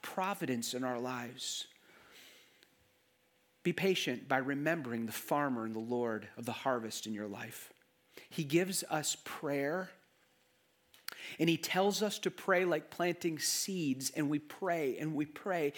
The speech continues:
and we do not give up praying. But sometimes he's going to test to say, "Are you going to wait upon me?" That is a theme throughout the Bible. Are you rem-, familiar with that? "Wait on the Lord. Those who wait upon the Lord, he renews their strength."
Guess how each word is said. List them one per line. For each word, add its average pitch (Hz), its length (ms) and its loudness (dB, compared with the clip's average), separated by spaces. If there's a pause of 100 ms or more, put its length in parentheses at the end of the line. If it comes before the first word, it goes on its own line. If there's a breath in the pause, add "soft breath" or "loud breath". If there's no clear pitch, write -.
(160 loud breath)
and 175 80 4
we 175 80 6
do 180 100 4
not 190 320 8
give 180 200 8
up 190 200 6
praying. 143 380 4 (240 loud breath)
But 180 100 4
sometimes 220 460 10
he's 226 240 8
going 214 220 10
to 196 100 10
test - 440 6
to 190 80 6
say, 185 320 8 (200 loud breath)
"Are 165 80 6
you 165 160 4
going 175 340 4
to 214 80 4
wait 185 440 2
upon 170 420 2
me?" 175 220 4 (160 loud breath)
That 254 200 10
is 190 140 6
a 165 60 8
theme 233 440 6
throughout 170 580 8
the 160 80 6
Bible. 156 400 10
Are 135 100 8
you 151 160 4
rem-, 156 200 2 (220 loud breath)
familiar 185 380 8
with 208 140 4
that? 226 240 10
"Wait 180 400 10
on 196 260 8
the 190 80 6
Lord. 170 520 8 (180 loud breath)
Those 185 260 8
who 196 260 6
wait 175 400 10
upon 185 320 8
the 156 100 4
Lord, 147 320 8
he 160 120 4
renews 147 400 6
their 151 160 0
strength." 135 500 -2